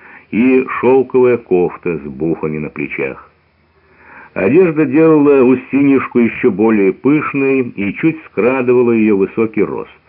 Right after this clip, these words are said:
С приветливой улыбкой Устинюшка подошла к офицерам, Кибальников и Оц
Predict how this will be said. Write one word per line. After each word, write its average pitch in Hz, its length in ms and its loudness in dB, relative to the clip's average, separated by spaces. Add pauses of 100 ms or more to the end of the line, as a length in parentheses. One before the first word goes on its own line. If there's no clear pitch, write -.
(580)
С - 160 -20
приветливой 82 580 -2
улыбкой 120 600 0 (380)
Устинюшка 113 680 -2
подошла 82 460 -4
к - 80 -12
офицерам, 117 600 -2 (480)
Кибальников 98 720 -2
и 90 60 -2
Оц 117 260 2